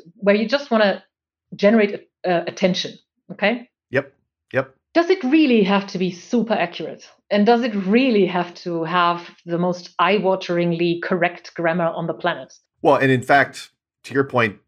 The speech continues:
Speaker 2: that could be a detriment depending on who your audience is.
Speaker 1: Exactly, exactly. So it's, it's more about actually understanding what your, uh, what your user base cares about. And maybe your user base doesn't really care about grammar and spelling,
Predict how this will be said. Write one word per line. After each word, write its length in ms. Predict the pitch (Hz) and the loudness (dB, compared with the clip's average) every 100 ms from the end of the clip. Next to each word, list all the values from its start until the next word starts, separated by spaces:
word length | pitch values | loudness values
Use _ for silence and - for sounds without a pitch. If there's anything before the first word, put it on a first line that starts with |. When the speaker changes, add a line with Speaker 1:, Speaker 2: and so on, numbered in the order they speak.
| _ | _
Speaker 2:
that 160 | 113 113 | -4 -4
could 120 | 127 | -4
be 100 | 110 | -2
a 60 | 107 | 2
detriment 500 | 127 127 104 90 85 | 2 0 -6 -8 -10
depending 340 | - 104 101 | -10 -6 -6
on 80 | 98 | -4
who 80 | 101 | -4
your 220 | 92 117 | -2 2
audience 360 | 131 82 71 - | 0 -2 -10 -18
is. 240 | - - _ _ | -20 -20 _ _
Speaker 1:
Exactly, 580 | 269 254 190 160 160 143 - | -4 -2 -4 -4 -10 -12 -4
exactly. 640 | 214 - 196 190 156 - - | -4 0 -4 -4 -14 -14 0
So 140 | 208 | 2
it's, 220 | 202 202 - | 2 -2 -2
it's 200 | 220 220 | -2 2
more 260 | 220 285 370 | 4 4 4
about 260 | 202 185 180 | 2 2 0
actually 280 | 196 208 | -2 -2
understanding 480 | 196 190 196 190 202 | -2 -2 0 2 2
what 220 | 190 190 | 2 0
your, 400 | 185 185 185 180 - _ _ _ _ | 0 2 2 -2 -16 _ _ _ _
uh, 240 | 196 190 185 | 2 4 4
what 160 | 190 196 | 0 0
your 100 | 202 | 0
user 280 | 185 233 233 | 0 0 0
base 220 | 185 170 | -2 -2
cares 220 | - 233 | -2 -2
about. 220 | 202 160 | 0 -2
And 180 | - 196 | 2 4
maybe 300 | 202 247 220 | 6 4 0
your 200 | 190 175 | -2 -2
user 300 | 175 202 208 | -2 -2 -2
base 260 | 196 175 175 _ | -2 -4 -6 _
doesn't 220 | 202 202 214 | 0 2 2
really 200 | 165 143 | 2 -2
care 180 | 165 | -6
about 180 | 151 110 | -6 -8
grammar 400 | - 151 151 175 _ - | -4 -4 -4 -12 _ -8
and 140 | 175 | -6
spelling, 480 | - 156 170 226 | -4 -4 -2 -2